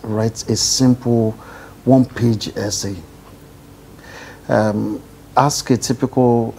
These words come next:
employer, they will tell you they've had to design, um, ninety days,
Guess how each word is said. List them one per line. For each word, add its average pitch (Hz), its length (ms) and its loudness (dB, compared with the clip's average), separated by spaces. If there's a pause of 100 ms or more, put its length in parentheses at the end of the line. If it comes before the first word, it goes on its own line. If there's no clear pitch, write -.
employer, 104 560 0
they 104 140 -4
will 113 100 -2
tell 127 280 2
you 120 160 2
they've 107 320 -4
had 123 280 0 (680)
to 117 140 0 (760)
design, 127 640 4 (560)
um, 101 480 0
ninety 131 580 2
days, 110 680 0